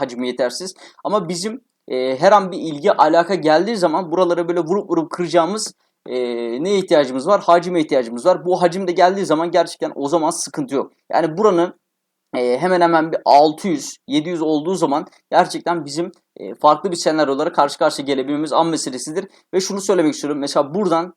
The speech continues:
direktmen, e, burası neresi mesela? Dokuz yüz bantları. Bakın burada mesela çok fazla kez fraktal oluşturmuş.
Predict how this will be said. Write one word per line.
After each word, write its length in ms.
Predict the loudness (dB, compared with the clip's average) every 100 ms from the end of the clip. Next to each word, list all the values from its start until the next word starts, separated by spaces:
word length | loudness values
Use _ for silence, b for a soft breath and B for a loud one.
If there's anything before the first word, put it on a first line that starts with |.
| -2
direktmen, 440 | 0 0 -2 -6 -6 _ -8
e, 40 | -4 -2 -2 -2 0
burası 280 | 0 0 2
neresi 220 | 0 2
mesela? 240 | -2 0 -2
Dokuz 260 | 0 -2
yüz 80 | 0
bantları. 320 | 0 0 -2
Bakın 220 | -2 -2
burada 160 | -2 -2
mesela 240 | -2 -4
çok 220 | -2 -4 0
fazla 260 | 0 0
kez 280 | -4 -6 -6 b b -4
fraktal 360 | 2 2 2 2
oluşturmuş. 580 | 0 0 -4 -6 -6